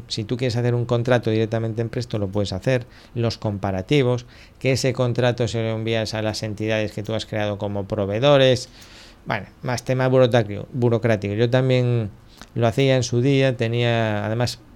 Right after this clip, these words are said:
personalizaba las plantillas para que por la parte de atrás viniese las, la,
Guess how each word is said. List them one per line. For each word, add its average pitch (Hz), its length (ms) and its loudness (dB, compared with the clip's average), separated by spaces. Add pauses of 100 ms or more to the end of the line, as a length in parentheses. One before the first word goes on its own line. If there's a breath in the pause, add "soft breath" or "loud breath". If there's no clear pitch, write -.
(300)
personalizaba 117 540 0
las 117 160 -2
plantillas 113 580 -2
para 107 220 -6
que 107 100 -6
por 107 140 -2
la 101 120 -4
parte 117 280 0
de 117 60 2
atrás 113 360 -2
viniese 110 720 -2 (580 loud breath)
las, 110 260 -2 (100)
la, 110 280 -4